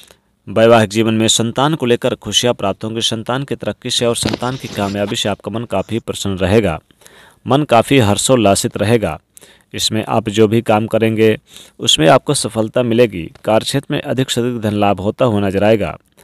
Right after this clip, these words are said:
व्यापारियों के लिए काफ़ी खास रहेगा, धन संपत्ति का लाभ मिलेगा। कार्यों में तेज़ी से आपको मुनाफा प्राप्त होगा, लाभ की स्थिति बनी रहेगी, लगातार आमदनी बढ़ेगी।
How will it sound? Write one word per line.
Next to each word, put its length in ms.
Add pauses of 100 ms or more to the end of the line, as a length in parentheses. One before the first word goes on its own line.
(360)
व्यापारियों 560
के 120
लिए 80
काफ़ी 320
खास 340
रहेगा, 400 (500)
धन 220
संपत्ति 500
का 120
लाभ 240
मिलेगा। 380
कार्यों 360
में 100
तेज़ी 300
से 200
आपको 360
मुनाफा 380
प्राप्त 340
होगा, 320 (500)
लाभ 360
की 100
स्थिति 300
बनी 220
रहेगी, 260
लगातार 500
आमदनी 440
बढ़ेगी। 480